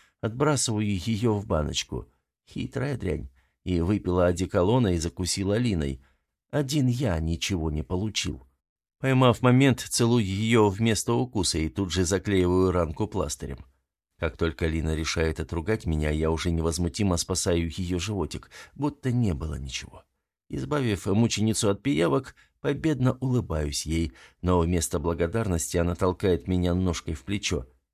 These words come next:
«Спасибо!» Слетает с постели и поправляет мокрую одежду. «Я пойду. Рюкзак в беседке забыла». «Стоять!»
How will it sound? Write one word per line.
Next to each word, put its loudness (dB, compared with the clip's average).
«Спасибо!» -2
Слетает 2
с -8
постели 2
и 2
поправляет 0
мокрую 0
одежду. 0
«Я 0
пойду. -2
Рюкзак 2
в -4
беседке 0
забыла». 2
«Стоять!» 0